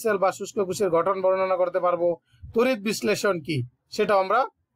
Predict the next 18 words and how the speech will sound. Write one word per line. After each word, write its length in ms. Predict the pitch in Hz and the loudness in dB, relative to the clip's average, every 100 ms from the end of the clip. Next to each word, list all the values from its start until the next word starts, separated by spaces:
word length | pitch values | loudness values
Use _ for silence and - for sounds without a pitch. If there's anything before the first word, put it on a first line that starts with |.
| - | -2
ব্যাখ্যা 280 | 190 190 180 | -2 2 0
করতে 180 | 165 151 | 2 0
পারবো। 240 | 139 123 113 - - _ _ | 0 -2 -6 -16 -20 _ _
সুপ্রিয় 280 | 226 226 226 | 0 2 0
শিক্ষার্থী 340 | 220 - 180 180 | 0 -2 0 0
বন্ধুরা, 360 | 170 160 170 214 - _ - - _ _ | 0 2 2 0 -4 _ -14 -14 _ _
তোমাদের 280 | 214 233 226 220 | -2 0 0 0
জন্য 120 | 220 202 | -2 -2
শুরুতেই 320 | 220 220 220 | -2 0 0
থাকছে 340 | 190 196 - 220 214 - _ _ | 0 -4 -2 0 0 -2 _ _
প্রতীক 320 | 214 233 240 220 | -2 0 -2 0
এবং 120 | 196 190 | 0 0
সংকেত। 380 | 202 180 160 123 - - - - | 0 0 0 -2 -6 -14 -10 0
প্রতীক 320 | 226 262 240 | 0 0 0
এবং 180 | 220 208 185 | 0 0 0
সংকেত 300 | 202 185 185 - | -2 0 -2 -2
কি? 120 | 135 120 _ _ _ _ _ _ _ _ _ | -4 -4 _ _ _ _ _ _ _ _ _
সুপ্রিয় 300 | 214 208 | -2 0